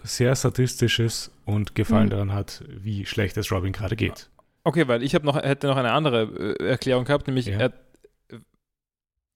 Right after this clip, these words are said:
Speaker 3: vielleicht denkt er gar nicht dran, dass das irgendwie ein Faktor für ihn sein könnte, irgendwie, also, dass World, World Peace irgendwie ein Thema ist. Also, er ist nur, "He did it for world peace", und er, er sieht nicht, wie er selbst was damit zu tun hat.
Speaker 2: Verstehe
Speaker 1: Warte,
Speaker 2: nicht.
Speaker 1: verstehe ich auch grad nicht.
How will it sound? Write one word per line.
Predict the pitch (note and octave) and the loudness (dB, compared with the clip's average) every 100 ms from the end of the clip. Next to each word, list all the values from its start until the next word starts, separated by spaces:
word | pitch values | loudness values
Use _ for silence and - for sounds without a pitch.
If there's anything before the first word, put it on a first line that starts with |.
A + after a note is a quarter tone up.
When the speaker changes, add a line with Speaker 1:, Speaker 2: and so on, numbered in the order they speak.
| _ _ | _ _
Speaker 3:
vielleicht | - D3+ D#3 | 0 0 4
denkt | E3 - | 2 4
er | E3+ | 2
gar | C3 | 2
nicht | A#2 - | -2 -2
dran, | A#2+ | -2
dass | A#2 | 0
das | C#3 C3 | -2 -2
irgendwie | C3 B2+ | 2 2
ein | A#2+ | 4
Faktor | D#3+ - C#3+ | 2 2 -2
für | C3+ | 0
ihn | D#3+ F#3+ | 0 2
sein | C3 A2+ | 2 2
könnte, | A#2 A#2+ | 0 0
irgendwie, | B2 B2 | 0 2
also, | B2+ C#3+ B2 | 2 2 2
dass | C#3+ B2+ - | 0 -4 0
World, | C#3+ C#3 | 0 2
World | C#3 C#3 | 0 0
Peace | - E3 D#3+ D#3 | 0 -2 -2 -2
irgendwie | D3 C#3+ C#3+ C3+ - - - - - | -2 0 2 0 -2 -6 -8 -8 0
ein | C3 - - | 0 0 -4
Thema | B2+ C3+ F3 | 0 2 2
ist. | F3 C4+ - | 0 -2 -4
Also, | - B2+ C3+ - - | -2 2 2 0 -4
er | C3+ D3 | 0 2
ist | C#3+ | 2
nur, | F3+ | 2
"He | D#3+ | 2
did | D#3+ F#3 | 2 -2
it | - | 2
for | E3+ | 2
world | D#3 D3+ | 2 2
peace", | F3+ G3+ | 0 0
und | - D#3 | 0 0
er, | - D#3 | 2 2
er | D3 | 2
sieht | C#3+ F3 | 0 0
nicht, | F#3+ - | -2 -2
wie | E3+ D#3 | 0 2
er | C#3+ | 2
selbst | C#3+ D3+ C3+ - | 4 2 0 -2
was | C#3 | 0
damit | D3 C#3 | 0 -2
zu | |
tun | C3 C3+ | -2 0
hat. | A2 - - _ _ _ _ _ _ _ _ _ _ | 0 -4 -18 _ _ _ _ _ _ _ _ _ _
Speaker 2:
Verstehe | _ A#3 G#3 | _ -2 0
Speaker 1:
Warte, | G#3 - | 0 -4
Speaker 2:
nicht. | - - G#2 | -16 -16 -10
Speaker 1:
verstehe | G#2 A#2 | -2 -2
ich | - | 0
auch | A#2+ - | -2 -2
grad | G2 F#2+ | -10 -8
nicht. | F2+ - | -12 -14